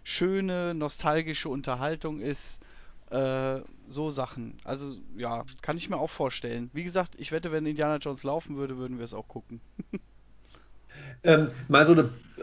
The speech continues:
Speaker 2: Frage an euch, die mir gerade aufkommt. Meint ihr, das liegt dann aber vielleicht auch ein bisschen einfach an dem Alter, in dem wir uns langsam befinden? Weil wir sind ja jetzt nicht mehr die Kinder, die aufgeregt durch die Wohnung rennen und, und irgendwie das neueste Spiel oder das, den,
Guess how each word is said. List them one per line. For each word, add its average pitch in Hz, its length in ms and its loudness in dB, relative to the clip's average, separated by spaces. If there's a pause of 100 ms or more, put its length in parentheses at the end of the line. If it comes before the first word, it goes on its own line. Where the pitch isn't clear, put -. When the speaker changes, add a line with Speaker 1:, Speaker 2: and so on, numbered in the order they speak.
Speaker 2:
Frage 165 480 10
an 143 160 10
euch, 180 200 10
die 165 100 -4
mir 143 120 4
gerade 139 400 8
aufkommt. 139 680 4
Meint 131 340 8
ihr, 190 80 12
das 156 200 12
liegt 165 160 4
dann 165 100 10
aber 156 200 12
vielleicht 135 400 8
auch 151 160 8
ein 131 180 8
bisschen 156 340 10
einfach 147 380 6
an 139 160 8
dem 123 320 12
Alter, 156 400 12
in 170 140 12
dem 170 180 12
wir 175 80 10
uns 170 160 6
langsam 170 400 10
befinden? 175 640 12
Weil 147 240 12 (380)
wir 131 80 12
sind 175 200 12
ja 185 80 12
jetzt 175 140 10
nicht 175 160 10
mehr 160 120 10
die 151 100 4
Kinder, 180 380 12
die 143 160 6
aufgeregt 156 580 10
durch 147 100 12
die 127 180 6
Wohnung 160 320 12
rennen 151 460 12
und, 143 400 8
und 135 260 6
irgendwie 143 320 10
das 131 200 12
neueste 135 800 12
Spiel 160 560 12
oder 131 240 12
das, 131 180 12
den, 127 320 6